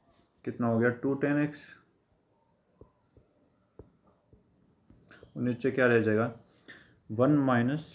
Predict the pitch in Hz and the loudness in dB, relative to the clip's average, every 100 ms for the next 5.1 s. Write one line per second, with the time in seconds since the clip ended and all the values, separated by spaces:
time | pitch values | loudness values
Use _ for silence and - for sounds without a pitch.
0 | - _ - _ 120 123 127 135 - - | -20 _ -20 _ -2 0 0 0 -4 -4
1 | 117 110 107 - 117 120 131 117 110 127 | -2 0 -2 -4 -2 -2 0 0 2 0
2 | - - - - - _ _ _ - - | -4 -12 -16 -16 -18 _ _ _ -20 -20
3 | - - _ - - - 117 117 139 151 | -20 -20 _ -20 -20 -8 -4 -2 -4 -10
4 | - - - - - - 110 104 107 117 | -18 -20 -20 -20 -20 -10 -8 -2 0 0
5 | - | -2